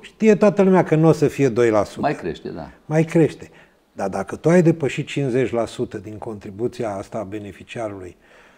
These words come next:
Speaker 1: e, te uiți și întrebi de ce și dacă găsești niște vinovați,
Speaker 2: Sigur.
Speaker 1: să te îndrepți împotriva. Adică eu înțeleg că am avut un proiectant care n-a văzut că existau stâlpi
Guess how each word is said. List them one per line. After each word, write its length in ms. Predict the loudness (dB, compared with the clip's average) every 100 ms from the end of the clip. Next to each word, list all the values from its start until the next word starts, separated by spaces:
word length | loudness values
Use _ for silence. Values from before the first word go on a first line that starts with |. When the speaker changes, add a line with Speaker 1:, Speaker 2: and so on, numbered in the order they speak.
| _
Speaker 1:
e, 220 | -6 -6 -8 _ _ _ _
te 300 | -2 0 0 -2
uiți 240 | 0 0 2
și 120 | 2
întrebi 500 | 2 6 4 4 -2 _ -18 -2
de 140 | -2
ce 400 | 0 -4 -4 -6 _ _ _ _ _ _
și 180 | -16 -4
dacă 300 | -2 -2 -6
găsești 400 | -8 -6 -4 -4
niște 260 | -6 -8 -8
vinovați, 760 | -8 -6 -8 -4 -4 -6 -12 -20 _ _ _ _ _ _ _ _ _ _ _
Speaker 2:
Sigur. 280 | -14 -6 0
Speaker 1:
să 120 | 0
te 160 | 2
îndrepți 380 | 2 4 4 4
împotriva. 480 | 2 2 2 4 4
Adică 320 | 2 0 -6 -8 -18 -20
eu 220 | -4 2 2
înțeleg 380 | 2 2 2
că 100 | 4
am 120 | 4 6
avut 280 | 4 4
un 120 | 2 0
proiectant 600 | 0 -2 -2 -2 -2 -2
care 220 | -4 -2
n-a 160 | -2
văzut 340 | 0 0 -2 -4
că 100 | -6
existau 500 | -6 -8 -6 -2 -2
stâlpi 560 | -4 -4 -4 -4 -14